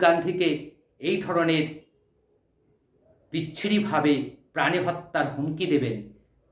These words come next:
কেরলের সরকার চুপ করে বসে থাকবেন, সেটা কোথাও একটা যেন সন্দেহের উদ্বেগ করছে না? তাহলে কি অমিত শাহ,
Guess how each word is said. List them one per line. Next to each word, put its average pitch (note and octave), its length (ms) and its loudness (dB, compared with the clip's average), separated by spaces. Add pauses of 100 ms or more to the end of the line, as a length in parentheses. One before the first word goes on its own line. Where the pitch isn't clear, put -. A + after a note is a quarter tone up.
(280)
কেরলের E3 340 4 (140)
সরকার D3+ 340 0 (200)
চুপ F#3+ 160 -2 (120)
করে D3 220 0
বসে C#3 240 -6
থাকবেন, A#2+ 300 -8 (520)
সেটা C#3 160 -6 (100)
কোথাও E3+ 400 -4
একটা D3+ 220 -6
যেন C3 100 0 (160)
সন্দেহের A#2+ 440 -4 (120)
উদ্বেগ - 280 -6 (120)
করছে D3 320 -4
না? E3 60 -8 (920)
তাহলে E3 320 2
কি D#3 60 2 (120)
অমিত E3+ 200 2 (100)
শাহ, D#3+ 140 4